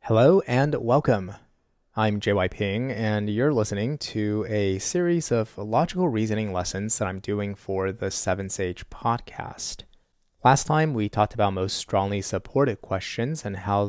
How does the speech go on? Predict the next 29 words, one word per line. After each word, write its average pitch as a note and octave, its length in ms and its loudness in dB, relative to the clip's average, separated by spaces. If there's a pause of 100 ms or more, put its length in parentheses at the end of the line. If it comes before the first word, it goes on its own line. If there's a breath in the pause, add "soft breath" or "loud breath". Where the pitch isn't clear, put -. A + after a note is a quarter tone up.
they G#2+ 260 4
ask G#2 460 -4
you F2+ 240 -6
to - 140 -14
be, F#2 260 -6 (440 soft breath)
uh, G2+ 100 -4
familiar G#2 420 0
with F#2+ 100 -2
this F2+ 140 -2
concept A2 420 -2
of F#2+ 140 -6
support. - 460 -2
Just - 180 -8
what G2+ 100 0
does G2 100 -2
it F#2 60 -6
mean G2+ 480 -6
for F#2 360 -2
a F2 180 -4
claim G2 480 -2
or F2 100 -6
a F2+ 60 -10
set G2 220 0
of - 80 -8
claims G2 600 -4
to F#2+ 100 -6
support F#2+ 460 -2
another G#2+ 460 -2
claim? F#2+ 340 -8